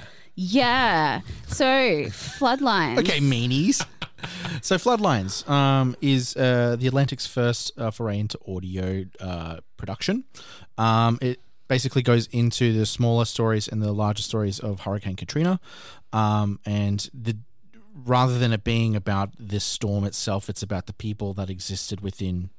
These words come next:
Speaker 2: the disaster, and then obviously all the different sort of waves of, of news and, um, personal and professional dramas that came from that. What did you guys think?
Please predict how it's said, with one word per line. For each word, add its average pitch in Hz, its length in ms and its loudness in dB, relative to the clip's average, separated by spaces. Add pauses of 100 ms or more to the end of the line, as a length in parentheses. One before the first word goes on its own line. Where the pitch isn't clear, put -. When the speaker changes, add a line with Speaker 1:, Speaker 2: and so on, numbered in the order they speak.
(180)
Speaker 2:
the 98 60 -4
disaster, 90 680 -4
and 92 120 -4
then 90 100 -4
obviously 92 560 -6 (760)
all 139 140 4
the 120 80 0
different 120 340 0
sort 117 140 -2
of 110 120 -4
waves 110 460 0
of, 101 300 -4 (160)
of 104 160 -2
news 117 680 4
and, 107 520 -2 (100)
um, 101 340 -4
personal 104 640 -2 (420)
and 95 300 -6 (360)
professional 95 600 -6 (280)
dramas 92 440 -4
that 95 200 -10 (200)
came 90 420 -6
from - 240 -10
that. 85 200 -10
What 95 80 -8
did 92 140 -12
you 104 60 -8
guys - 140 -10
think? - 160 -16